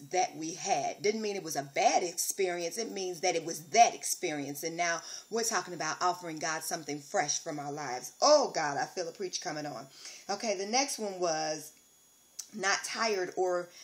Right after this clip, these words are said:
fatigued, as in our personal lives. And it took me to the scripture that if any man be in Christ, he is a new creature. Old things are passed away. Behold, all things are new. And, um, so I thought that was good. Then I came, then there was the next one, which was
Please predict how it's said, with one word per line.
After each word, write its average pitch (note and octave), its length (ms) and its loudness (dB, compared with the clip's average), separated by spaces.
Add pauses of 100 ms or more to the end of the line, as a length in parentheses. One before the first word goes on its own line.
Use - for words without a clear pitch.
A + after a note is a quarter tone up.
(120)
fatigued, F#3 720 -4 (120)
as F3 220 4
in F3 120 0
our D#3+ 100 -4
personal F#3 520 -4
lives. E3+ 420 -2
And E3+ 120 -4
it E3 140 -4 (300)
took D#4+ 260 0
me A#3 100 -4
to G#3+ 120 -4
the F#3 100 -6
scripture A#3 440 -2
that F3 260 4
if F3 140 -2
any G3+ 180 -2
man F3+ 240 -2
be E3+ 160 -2
in E3 100 -6
Christ, E3 360 -4
he F3+ 100 -2
is D#3 100 -8
a D#3+ 80 -8
new E3+ 220 -10
creature. E3+ 540 -6
Old F3+ 260 0
things F3 240 -6
are E3 60 -6
passed D#3+ 360 -4
away. D#3+ 200 -6
Behold, D#3+ 400 -8
all D#3+ 180 -2
things E3 440 -8
are E3 200 -2
new. E3 540 -4 (380)
And, D#3+ 380 -4 (100)
um, D#3+ 380 -4
so F3+ 260 -2
I F3 80 0
thought F#3 220 -4
that F3+ 160 0
was D#3 180 -8
good. F3 480 -2
Then E3 140 -4
I E3+ 140 -8 (600)
came, F#3 420 -4
then F3+ 200 -6
there F3+ 100 0
was E3+ 140 -4
the F3 120 -4
next A3 380 2
one, E3 220 -6
which E3+ 180 -8
was D#3+ 220 -4